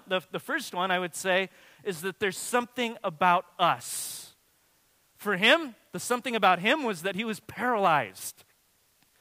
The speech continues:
Uh, he couldn't get up on his own two feet. He literally could not lift a finger to save himself. He's paralyzed.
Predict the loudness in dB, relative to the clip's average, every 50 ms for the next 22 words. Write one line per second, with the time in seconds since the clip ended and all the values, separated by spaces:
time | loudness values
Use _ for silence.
0 | _ _ _ _ _ _ _ _ _ _ _ _ _ _ 2 4 4 4 4 2
1 | 0 0 0 0 0 2 4 4 6 6 4 4 2 2 2 0 0 0 0 0
2 | 0 -2 -4 -4 -6 -4 -4 -2 0 0 0 -2 -4 -12 -20 -20 -20 _ _ _
3 | _ _ _ _ _ _ _ _ _ _ _ _ _ _ _ _ _ 2 4 4
4 | 6 4 4 2 0 -2 -2 0 0 0 0 -2 -2 2 4 4 4 4 2 0
5 | -2 -4 -4 -6 -10 -10 -10 -8 -6 -4 -2 -2 -2 -2 -2 -4 -4 -4 -8 -10
6 | -8 -2 0 2 2 2 2 0 -4 -4 -2 2 4 4 4 4 0 -6 -18 -20
7 | _ -18 -18 -12 -6 -2 0 2 2 2 2 2 2 0 -2 -6 -12 -20 -20 -20
8 | -20 _